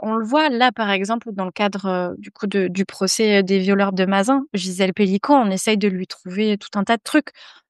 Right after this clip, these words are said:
Euh, on l'a accusée d'être alcoolique, euh, enfin, pour venir expliquer tout un tas de trucs, euh, chez elle. Enfin, c'est là, ce, ce procès-là, ce qui est en train de se jouer, on, on voit vraiment toute la violence,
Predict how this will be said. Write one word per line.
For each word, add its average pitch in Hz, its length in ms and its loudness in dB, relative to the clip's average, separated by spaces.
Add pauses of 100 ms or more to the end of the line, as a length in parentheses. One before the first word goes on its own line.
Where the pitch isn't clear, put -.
(220)
Euh, 185 160 0
on 180 400 -2
l'a 180 140 4
accusée 196 380 4
d'être 196 300 0
alcoolique, 202 760 0
euh, 196 180 2
enfin, 185 140 -6
pour 202 200 -12 (400)
venir 226 300 2
expliquer 220 500 0
tout - 160 -14
un 202 100 -2
tas 202 120 0
de - 80 -10
trucs, - 380 -6
euh, 185 200 2
chez 247 180 0
elle. 269 200 6
Enfin, 208 220 -6 (500)
c'est 185 380 -2
là, 233 180 4
ce, - 160 -4
ce - 240 -8
procès-là, 254 640 0
ce - 80 -10
qui - 100 -10
est 196 40 -4
en 196 80 -4
train 196 200 -6
de 202 80 -4
se - 220 -8
jouer, 233 400 2
on, 202 160 -8 (680)
on 196 100 -2
voit 254 280 4
vraiment 254 680 0 (400)
toute - 280 -8 (120)
la 208 260 0
violence, 262 720 0